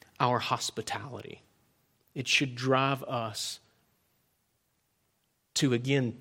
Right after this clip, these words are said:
dependent upon the grace of God and the Holy Spirit living in us. It should want us, it, it should drive us to put people on a collision course with Christ Jesus.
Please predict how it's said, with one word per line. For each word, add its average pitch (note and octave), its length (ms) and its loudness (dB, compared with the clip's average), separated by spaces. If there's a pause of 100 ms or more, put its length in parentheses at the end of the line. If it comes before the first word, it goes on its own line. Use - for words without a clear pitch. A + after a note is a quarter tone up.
(140)
dependent D#3 480 4
upon D#3 240 0
the D3 80 0
grace B2+ 340 0
of A#2+ 80 -4
God A2+ 220 0
and A2+ 80 -2
the A2+ 60 -4
Holy D3 280 4
Spirit B2+ 360 -2
living A#2 260 -2
in A2+ 80 -6
us. G#2+ 360 -10 (260)
It A#2 80 -2
should A#2+ 280 0
want C3+ 280 2 (340)
us, B2 500 -2 (360)
it, D3 180 0
it D3 100 2
should B2 220 0
drive C#3 500 2
us B2 280 -4
to - 120 -8
put D3+ 440 -2
people G#2 640 -10 (680)
on B2 140 -2
a A#2 60 -2
collision A#2+ 720 0
course - 580 -10 (680)
with A#2+ 160 -10
Christ G#2+ 360 -2
Jesus. G#2+ 640 -12